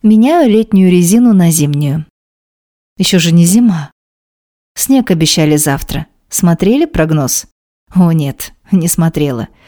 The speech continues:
Быть может, и мне стоит поменять резину?» «А у вас что?»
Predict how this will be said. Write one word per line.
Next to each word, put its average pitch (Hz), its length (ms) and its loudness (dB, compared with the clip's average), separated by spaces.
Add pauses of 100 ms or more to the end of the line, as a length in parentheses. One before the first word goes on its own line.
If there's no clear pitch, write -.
(240)
Быть 151 180 -4
может, 175 260 0
и 165 40 0
мне 160 200 0
стоит 302 340 -2
поменять 156 440 -2
резину?» 139 460 -4 (680)
«А 247 100 -2
у 285 80 0
вас 190 260 0
что?» 269 320 -4